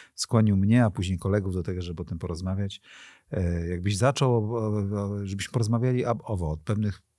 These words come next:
podstaw. Czym jest w ogóle odstraszanie, tak? Żebyśmy zdefiniowali sobie, podzielili, skategoryzowali.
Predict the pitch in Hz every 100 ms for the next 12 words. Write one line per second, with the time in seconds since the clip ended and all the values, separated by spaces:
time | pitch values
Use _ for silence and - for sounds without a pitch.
0 | - _ _ - 117 - - 73 - 151
1 | 131 101 95 92 - - - - 71 -
2 | - - 95 92 - 92 - 101 98 92
3 | 90 101 107 110 107 95 78 - - -
4 | - 98 98 98 87 80 - - 92 90
5 | 95 95 98 98 82